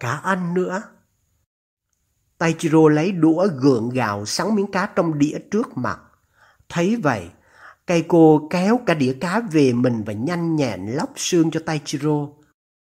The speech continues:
Cô hỏi, "Cha anh có nói gì về em không?" "Không, mà tôi cũng không nói với ông chuyện cô." "Tại sao không?" "Mặc như có đám mây mù che."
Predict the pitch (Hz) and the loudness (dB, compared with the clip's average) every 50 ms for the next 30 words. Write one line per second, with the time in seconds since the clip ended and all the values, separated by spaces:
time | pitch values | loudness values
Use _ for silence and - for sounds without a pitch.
0 | _ _ _ _ _ _ _ _ - 170 165 160 147 110 131 113 107 104 104 131 | _ _ _ _ _ _ _ _ 2 4 4 4 2 0 -2 -4 -4 -4 -6 -8
1 | 190 - _ _ _ _ _ _ _ _ _ _ _ _ _ _ _ - - 208 | -10 -12 _ _ _ _ _ _ _ _ _ _ _ _ _ _ _ -6 -2 -2
2 | 196 185 190 190 180 175 170 165 - 208 208 208 214 254 285 277 175 175 151 127 | -2 0 0 -2 -2 -2 -4 -2 -2 -2 0 2 0 0 0 0 2 2 2 2
3 | 123 135 135 120 120 117 151 165 170 170 165 - - - 170 160 160 160 - _ | 2 2 0 0 -2 -4 -6 -6 -6 -6 -8 -10 -10 -10 -10 -10 -10 -14 -16 _
4 | _ _ _ _ _ _ _ _ - - - 151 135 117 107 - - _ _ _ | _ _ _ _ _ _ _ _ -18 -8 -4 -4 -4 -4 -6 -12 -18 _ _ _
5 | _ _ - - - _ - 143 139 - 180 170 170 175 214 - - 196 185 180 | _ _ -20 -20 -6 _ -2 0 4 4 4 4 2 0 -2 -2 0 0 0 2
6 | 180 185 208 240 262 302 247 208 190 202 208 220 214 214 - 175 165 165 160 - | 2 2 2 2 0 0 2 2 2 2 2 2 0 0 0 -2 -2 -2 -4 0
7 | - 156 120 104 101 104 - - 165 160 156 151 147 151 - _ _ _ _ _ | 0 0 0 0 -4 -10 -6 0 0 0 0 0 -4 -10 -16 _ _ _ _ _
8 | _ _ _ _ _ _ - - 135 117 117 131 - - 190 185 185 175 - 202 | _ _ _ _ _ _ -6 -6 -6 -6 -6 -6 -6 -6 -4 -6 -6 -4 -4 -4
9 | 190 180 175 175 - _ _ _ _ _ _ _ _ _ _ _ - _ _ - | -4 -4 -6 -8 -14 _ _ _ _ _ _ _ _ _ _ _ -20 _ _ -2
10 | 143 143 143 120 - - - 160 165 160 - 202 185 190 196 220 208 196 196 190 | 2 4 4 2 2 0 -2 -2 -2 -2 -2 -4 -4 -4 -4 -2 -2 -2 -2 -2
11 | 185 160 123 120 127 131 135 131 120 113 104 101 - - - 170 170 170 165 165 | -2 -4 -4 -6 -4 -2 0 0 0 -2 -6 -8 -10 -10 -8 -6 -6 -6 -8 -10
12 | 160 | -12